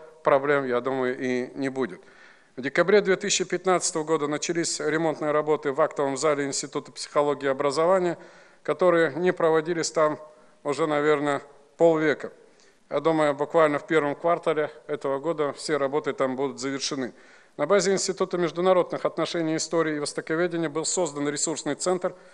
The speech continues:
по развитию исламского и исламоведческого образования с целью содействия реформированию системы подготовки специалистов в области изучения ислама. Надеюсь, все со мной сегодня согласятся, насколько эта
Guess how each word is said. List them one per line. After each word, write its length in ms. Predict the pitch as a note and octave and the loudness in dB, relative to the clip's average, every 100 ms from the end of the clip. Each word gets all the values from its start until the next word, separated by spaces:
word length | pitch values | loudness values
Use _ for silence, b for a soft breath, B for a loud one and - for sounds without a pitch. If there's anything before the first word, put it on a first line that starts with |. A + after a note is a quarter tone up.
| B B | B B
по 120 | F3+ | 4
развитию 480 | F#3 D3 F3 F3 D#3+ | 4 2 -4 -4 -4
исламского 540 | - E3+ E3+ - E3 | 2 2 2 -2 -4
и 120 | D3+ | -4
исламоведческого 800 | D#3 - D3 D3 D#3 - - D3+ D3+ | -4 -2 -2 -2 -2 -4 -2 -2 -2
образования 760 | C#3 C3+ C#3 C#3 C#3 E3 F3 - B B B | -2 -2 0 0 0 0 -2 -8 B B B
с 80 | - | 2
целью 260 | F#3+ G3 | 4 4
содействия 600 | F3+ F#3+ F3 E3+ - E3 | 4 0 0 -2 -2 -4
реформированию 840 | D#3 - D#3 E3 F3 E3+ E3+ E3+ D#3+ B B | -2 0 0 2 2 2 2 0 -4 B B
системы 640 | B - D#3+ - G3 F3 D#3+ | B -4 -4 0 2 4 2
подготовки 680 | D#3+ C#3+ D3+ D3 F#3+ - E3+ | -2 -2 -2 0 -2 -4 -8
специалистов 800 | - D#3 - D3+ F3 - E3 - | -8 -6 0 0 0 -4 -6 0
в 20 | |
области 500 | E3 E3 D3+ - E3 B B B | 0 2 -2 -2 -6 B B B
изучения 640 | D3 D3+ - F3 D#3 C#3+ | -4 -4 -2 0 2 0
ислама. 420 | C3 F3 E3+ F#3 - B B B | 0 2 2 0 -8 B B B
Надеюсь, 680 | D#3 D#3 G3 F3+ - - - b b b b | 0 2 2 2 -2 -12 -18 b b b b
все 200 | - G#3 | -2 0
со 140 | - E3 | 2 0
мной 220 | E3 D#3+ | 0 -2
сегодня 420 | - D#3 D#3 D3+ | -2 -4 -2 -2
согласятся, 680 | - C#3+ D3 - F#3+ F#3+ E3+ | -2 -2 -2 0 0 0 -2
насколько 440 | D3+ C#3 F#3+ F3 | -2 -2 -4 -2
эта 380 | D#3 D#3 D3+ D3 | -2 -2 -2 -4